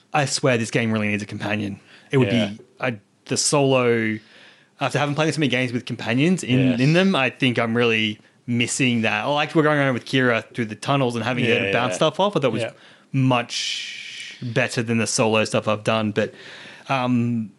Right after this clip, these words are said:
Speaker 1: yeah, the Witcher vision, you can turn off
Speaker 2: The cat's
Speaker 1: the
Speaker 2: eye effect.
Speaker 1: Yeah,
Speaker 2: Yeah.
Speaker 1: amazing.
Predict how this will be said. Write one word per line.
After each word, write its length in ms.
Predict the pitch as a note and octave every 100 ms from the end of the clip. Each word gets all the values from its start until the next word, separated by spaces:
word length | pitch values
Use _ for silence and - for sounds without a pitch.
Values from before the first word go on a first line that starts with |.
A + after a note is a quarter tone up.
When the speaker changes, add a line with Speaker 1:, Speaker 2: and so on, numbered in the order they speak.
| -
Speaker 1:
yeah, 200 | E3 E3+
the 100 | C#3+
Witcher 300 | C3+ F#3+ A#3
vision, 420 | G#3 A#3 C#4 C4+ - - - _ _ -
you 100 | D#3+
can 140 | D3
turn 300 | - F3 D#3+
off 520 | C3 C#3 - - - - _ _ -
Speaker 2:
The 80 |
cat's 340 | - B2 A2 G2
Speaker 1:
the 60 |
Speaker 2:
eye 180 | F#2 F2+
effect. 420 | F2 - A#2+ C#3+
Speaker 1:
Yeah, 460 | C3 A#2+ A2+ G#2 G2 -
Speaker 2:
Yeah. 160 | B2+ -
Speaker 1:
amazing. 800 | D3 C#3 B2+ B2+ B2+ B2 A#2+